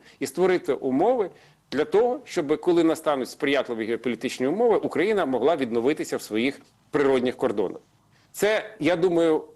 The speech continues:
про це треба говорити, і я думаю, що навколо цього якраз і ведуться перемовини.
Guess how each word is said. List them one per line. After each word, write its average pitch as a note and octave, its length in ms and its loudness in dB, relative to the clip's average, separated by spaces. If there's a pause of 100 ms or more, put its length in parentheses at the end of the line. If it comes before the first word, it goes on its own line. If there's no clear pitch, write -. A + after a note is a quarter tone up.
про E3+ 120 0
це E3 180 -2
треба B2 300 0
говорити, D#3 580 -2
і D3 100 -2
я E3 100 2
думаю, G3 260 -2
що - 140 -6
навколо E3+ 360 0
цього E3 220 -2
якраз D3 360 -2
і C#3+ 80 -4
ведуться C3 360 -2
перемовини. A2+ 600 -4